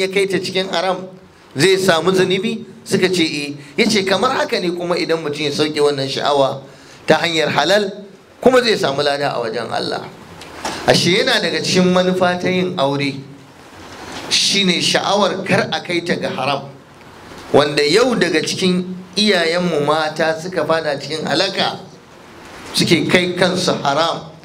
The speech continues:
suke zuwa su biya bukatar sha'awarsu, bukatar ɗan adam su kai ta cikin saban Allah. Da kin yi aure, da kin haƙura da zama aurenki, da ya fi miki alheri.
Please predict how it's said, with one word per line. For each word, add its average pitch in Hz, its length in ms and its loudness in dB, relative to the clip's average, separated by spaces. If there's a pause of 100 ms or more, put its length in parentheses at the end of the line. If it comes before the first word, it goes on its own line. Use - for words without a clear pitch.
(340)
suke 180 340 0
zuwa 160 400 2
su 143 160 -4
biya 170 320 2
bukatar 160 460 0
sha'awarsu, 143 640 0 (420)
bukatar 185 640 2
ɗan 190 240 -2
adam 175 300 -4
su - 120 -12
kai 175 220 -2
ta 160 160 -2
cikin 160 240 -6
saban 143 420 0
Allah. 139 440 -4 (1600)
Da 135 160 6
kin 175 180 0
yi 180 60 2
aure, 175 400 0 (920)
da 139 140 6
kin 208 180 0
haƙura 170 360 2
da 135 40 -2
zama 151 300 2
aurenki, 156 360 0
da 127 100 0
ya 147 100 0
fi 160 100 -6
miki 156 240 -4
alheri. - 480 -2